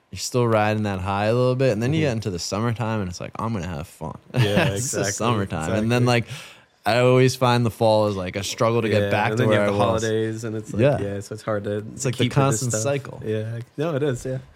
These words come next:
Speaker 1: You know?
Speaker 2: Hundred percent. It totally is. That's, that's how it is in my life too. But yeah, yeah, yeah. Like,
Speaker 1: Ch-
Speaker 2: so how do we, like, keep,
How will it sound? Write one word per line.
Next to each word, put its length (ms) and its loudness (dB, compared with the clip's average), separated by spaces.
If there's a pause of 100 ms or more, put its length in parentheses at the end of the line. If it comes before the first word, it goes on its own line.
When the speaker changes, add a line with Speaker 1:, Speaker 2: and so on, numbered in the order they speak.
(180)
Speaker 1:
You 100 0
know? 80 2
Speaker 2:
Hundred 220 4
percent. 320 -2
It 60 -6
totally 300 0
is. 100 -4
That's, 200 -2
that's 160 -6
how 100 -2
it 60 -2
is 100 -4
in 40 -10
my 120 -2
life 240 -4
too. 340 -4
But 160 -8 (960)
yeah, 220 -4
yeah, 160 0
yeah. 220 -6 (400)
Like, 160 -4
Speaker 1:
Ch- 60 -6
Speaker 2:
so 120 -2
how 160 4
do 100 2
we, 140 2
like, 200 2
keep, 340 -2